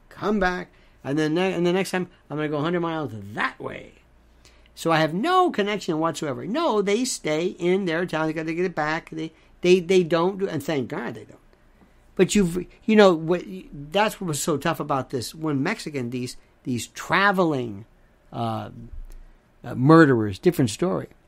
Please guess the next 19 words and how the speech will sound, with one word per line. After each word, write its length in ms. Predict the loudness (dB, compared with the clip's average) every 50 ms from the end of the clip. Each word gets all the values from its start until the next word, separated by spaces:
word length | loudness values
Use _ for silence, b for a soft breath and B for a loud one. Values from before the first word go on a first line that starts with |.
| _ _
And 80 | 0 4
by 100 | 4 6
the 80 | 6 6
way, 200 | 4 4 2 0 _ _ _ -18
si-, 200 | -16 -8 -6 -6
um, 380 | -4 -4 -2 -2 -4 -4 -6 -10
uh, 200 | -12 -10 -8 -8
serial 340 | -6 0 4 4 6 6 4
murders, 380 | 2 0 0 0 -2 -4 -6 -10 _ -6
I 200 | -2 0 0 0
thought, 380 | 0 0 -4 -4 -4 -6 -10
was 120 | -10 -10 -10
a 40 | -10
twentieth 300 | -6 -4 -2 -2 -2 -2
century 360 | 0 -2 -2 -2 -2 -4 -6
phenomenon. 500 | -4 -6 -8 -6 -6 -6 -8 -10 -12 -10 -6
Not 240 | -4 -2 -2 -2
at 120 | -2 -4 -4
all. 260 | -6 -8 -8 -10 -16